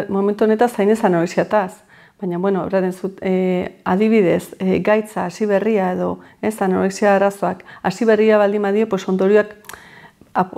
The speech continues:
eh, laizter hartzen baditugu, pues, ondorio txikiagoa dira, ez? Azkenin pixkanaka, pues, bideratzia, berriz ere, pues, bere burua,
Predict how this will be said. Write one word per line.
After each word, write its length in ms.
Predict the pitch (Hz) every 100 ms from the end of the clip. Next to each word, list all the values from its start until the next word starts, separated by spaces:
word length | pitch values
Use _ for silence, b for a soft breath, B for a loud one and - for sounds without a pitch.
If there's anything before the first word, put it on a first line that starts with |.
| 190
eh, 320 | 190 180 -
laizter 540 | - 190 196 196 202
hartzen 260 | 202 202 208
baditugu, 480 | 196 202 214 214 233
pues, 200 | 185 185
ondorio 280 | 180 196
txikiagoa 460 | 196 202 202 170 165
dira, 260 | 170 170 180
ez? 140 | 190
Azkenin 420 | 180 - 190 185
pixkanaka, 540 | 190 185 185 185 190 185
pues, 240 | 170 -
bideratzia, 840 | 196 190 180 175 175 240 226 226 233 B B B B -
berriz 340 | 185 190 190
ere, 440 | 196 190 185 185 - -
pues, 160 | 151
bere 180 | 185 180
burua, 720 | 180 180 180 180 180 180 190